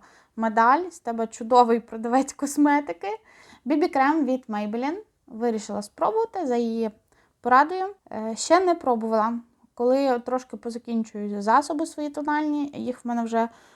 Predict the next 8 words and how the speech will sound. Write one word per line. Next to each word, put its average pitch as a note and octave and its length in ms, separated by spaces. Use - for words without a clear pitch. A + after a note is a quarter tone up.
знову A3+ 280
трошки G#3+ 320
багато G#3+ 340
зібралося, A#3+ 640
тоді A3 380
перейду G#3 460
до G3 180
цього D4+ 520